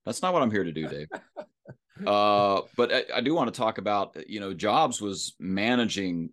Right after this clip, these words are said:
Speaker 1: teams, it sounds like, to make sure that, you know, he maximized impact. And you made a point to me earlier about, you know, sort of trying to manage the inclusivity instead,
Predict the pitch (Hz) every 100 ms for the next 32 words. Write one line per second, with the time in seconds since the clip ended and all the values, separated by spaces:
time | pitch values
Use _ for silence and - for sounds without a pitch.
0 | _ - 95 90 82 82 80 78 - 98
1 | 87 87 90 85 - 101 95 - - 98
2 | 92 87 - - 87 85 87 87 92 95
3 | - 90 87 85 - 101 95 87 82 _
4 | _ _ _ - 101 98 - 80 202 165
5 | - 120 113 107 98 104 110 104 98 90
6 | 90 90 - 95 90 107 90 - 110 107
7 | 92 90 90 104 101 87 90 87 104 -
8 | 98 90 - 123 113 98 82 - 90 85
9 | - - 113 110 76 67